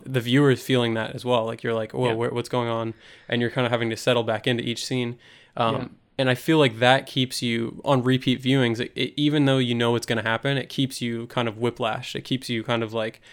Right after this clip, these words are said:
Speaker 1: "Oh, what happens here? I can't really, really remember exactly what happens at this moment."
Speaker 2: Yeah.
Speaker 1: Um, and I think that that's, that's something fun to, to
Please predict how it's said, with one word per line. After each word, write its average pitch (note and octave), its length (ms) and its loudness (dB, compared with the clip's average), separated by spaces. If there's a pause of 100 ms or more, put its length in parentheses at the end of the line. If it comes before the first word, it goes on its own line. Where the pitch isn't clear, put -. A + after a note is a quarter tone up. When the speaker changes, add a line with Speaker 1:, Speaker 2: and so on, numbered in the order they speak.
(200)
Speaker 1:
"Oh, B2 120 4
what B2 180 4
happens C3+ 320 2
here? C#3 180 2
I B2+ 40 0
can't A#2+ 200 -2
really, A#2+ 260 -2
really B2+ 260 0
remember A#2 240 0
exactly A2+ 440 0
what A#2+ 140 -2
happens A#2 300 0
at A2 80 -8
this A#2+ 180 -6
moment." A2+ 400 -4 (420)
Speaker 2:
Yeah. A2 200 -2
Speaker 1:
Um, G#2+ 200 -10
and B2 120 -2
I A#2 60 0
think A#2+ 180 0
that A#2+ 120 0
that's, A2 300 -2
that's - 220 -2
something A2 260 -2
fun A2+ 300 -2
to, A2+ 320 -6
to A2+ 420 -8